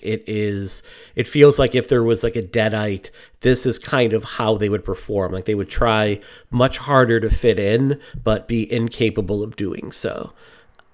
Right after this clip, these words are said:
I loved how this film is constructed and put together. Some of the edits are extremely jarring, and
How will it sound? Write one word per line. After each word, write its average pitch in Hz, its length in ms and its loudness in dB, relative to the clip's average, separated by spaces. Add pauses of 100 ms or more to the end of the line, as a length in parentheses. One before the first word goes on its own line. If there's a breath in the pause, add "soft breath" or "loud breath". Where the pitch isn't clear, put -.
I 127 600 4 (260 soft breath)
loved 127 640 4
how 143 300 0
this 127 380 -2
film 123 360 2
is 120 100 -6
constructed 110 880 -4
and 101 220 -8
put - 260 -2
together. 104 640 -2 (260 loud breath)
Some - 280 0
of 123 140 4
the 117 200 -2
edits - 460 -4
are 107 280 -8
extremely 123 680 -2
jarring, 104 720 -2
and 104 420 -4